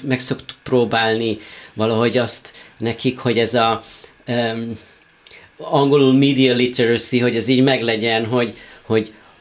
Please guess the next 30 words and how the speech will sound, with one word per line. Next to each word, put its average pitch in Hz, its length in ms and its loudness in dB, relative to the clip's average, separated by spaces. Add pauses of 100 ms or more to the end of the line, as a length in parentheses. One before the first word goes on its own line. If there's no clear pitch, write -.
(140)
olvassatok, 143 840 0
értsetek 135 580 -2
a 117 40 -4
híreket, 107 460 -4
tudjátok, 123 540 -2
hogy 113 300 -4
melyik 113 380 0
a 104 280 0 (240)
nem 117 260 0
igaz 107 420 -2
hír, 110 220 -4
melyik 107 280 -2
az 104 120 -6
igaz 110 380 -4
hír, 131 300 0 (240)
de 123 100 -2
nagyon 156 280 2
nehéz, 120 480 0
mert, 120 380 -4 (240)
mert 113 220 -4
ilyen, 135 320 0 (760)
ilyen, 135 260 2
ilyen 143 280 2
kis, - 560 -2
ö, 123 280 2
ilyen 131 240 2
buborékokban 110 680 0
élnek 104 260 0
az 110 100 -4
emberek, 92 600 -4